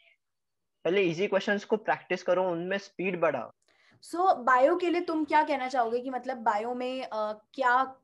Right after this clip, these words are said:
Speaker 2: कोई एक्स्ट्रा मटेरियल, बहुत सारा कोचिंग में एक्स्ट्रा दे दिया जाता है, आकाश हो, एलन हो, या कितनी भी बड़ी कोचिंग्स हो, बहुत बड़े-बड़े
Speaker 1: हम्म, हम्म,
Speaker 2: मॉड्यूल्स और
Speaker 1: हम्म।
Speaker 2: एक्स्ट्रा, एक्स्ट्रा इन्फॉर्मेशन दे देते हैं,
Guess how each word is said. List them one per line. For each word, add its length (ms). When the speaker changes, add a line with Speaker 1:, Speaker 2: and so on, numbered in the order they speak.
Speaker 2:
कोई 120
एक्स्ट्रा 360
मटेरियल, 420
बहुत 280
सारा 220
कोचिंग 340
में 100
एक्स्ट्रा 260
दे 160
दिया 160
जाता 280
है, 220
आकाश 440
हो, 160
एलन 260
हो, 80
या 80
कितनी 300
भी 100
बड़ी 180
कोचिंग्स 440
हो, 100
बहुत 280
बड़े-बड़े 340
Speaker 1:
हम्म, 100
हम्म, 80
Speaker 2:
मॉड्यूल्स 240
और 60
Speaker 1:
हम्म। 80
Speaker 2:
एक्स्ट्रा, 280
एक्स्ट्रा 240
इन्फॉर्मेशन 460
दे 120
देते 260
हैं, 80